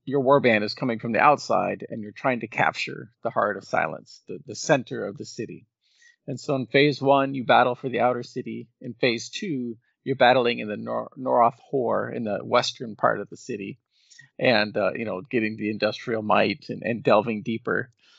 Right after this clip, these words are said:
And then in phase three, you're kinda getting to the center of the city, and you're battling for the Heart of Silence itself. And at the end of that campaign, a winner is decided, and we'll, we'll kinda touch on all of that. And then the final convergence battle, uh, you know, helps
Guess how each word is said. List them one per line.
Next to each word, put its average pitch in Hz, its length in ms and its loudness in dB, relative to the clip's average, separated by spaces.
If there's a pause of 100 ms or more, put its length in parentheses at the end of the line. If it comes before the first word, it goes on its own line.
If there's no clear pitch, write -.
(240)
And 135 80 0
then 131 80 4
in 117 60 -4
phase 139 380 2
three, 185 240 0
you're 110 180 -2
kinda 117 240 4
getting 117 260 2
to - 80 -18
the - 100 -12
center 170 360 -2
of 104 60 -4
the 107 100 -6
city, 107 340 -4
and 104 100 -6
you're 101 100 -4
battling 104 360 2
for - 140 -10
the 107 80 -2
Heart 110 240 0
of - 120 -10
Silence 101 440 -4
itself. - 440 -6 (680)
And 98 100 -2
at 135 80 -2
the - 140 2
end 135 100 4
of 110 60 0
that 107 240 4
campaign, 104 720 -2 (420)
a 127 80 -2
winner 135 260 0
is 113 80 -4
decided, 98 560 0
and 104 120 -10
we'll, 95 180 -12
we'll 98 120 -8
kinda 98 200 0
touch - 240 -6
on 107 80 -6
all 98 160 -4
of 95 60 -4
that. 82 180 -2 (640)
And 120 120 2
then 101 240 0 (200)
the 123 60 -10
final 127 280 4
convergence 113 460 -8
battle, 87 420 -2 (100)
uh, 113 180 -4 (120)
you - 60 -12
know, - 160 -12
helps - 340 -6